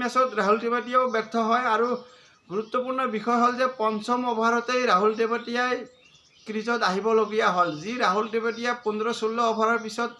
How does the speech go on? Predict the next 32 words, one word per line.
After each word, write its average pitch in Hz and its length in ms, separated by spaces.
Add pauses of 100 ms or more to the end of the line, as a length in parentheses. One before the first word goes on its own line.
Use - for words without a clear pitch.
(760)
বেটিঙত 233 500
আহে 226 180 (140)
আৰু 233 100 (120)
সেই 233 160 (100)
ৰাহুল 202 280
টেৱাটিয়াই 226 540 (440)
পাঁচ 208 200 (140)
নম্বৰ 247 300 (120)
অভাৰতে 220 380 (120)
যদি 233 260
আহিবলগীয়া 220 640
হ'ল, 226 140 (120)
দলৰ 202 320 (440)
পৰিস্থিতি 208 460 (100)
কেনে 208 280
হ'ব, 208 120 (180)
সেয়া 190 220 (400)
চিন্তাৰ 196 420
বিষয়। 156 320
আৰু 196 100 (120)
ৰাহুল 190 260
টেৱাটিয়াই 220 500
পোন্ধৰটা 214 480
বলৰ 214 260
সন্মুখীন 202 460
কৰি 220 160 (480)
দহ 170 120 (180)
ৰান 220 200
সংগ্ৰহ 208 280 (100)
কৰে। 226 160 (120)
কিছু 254 260 (680)
দলক 233 240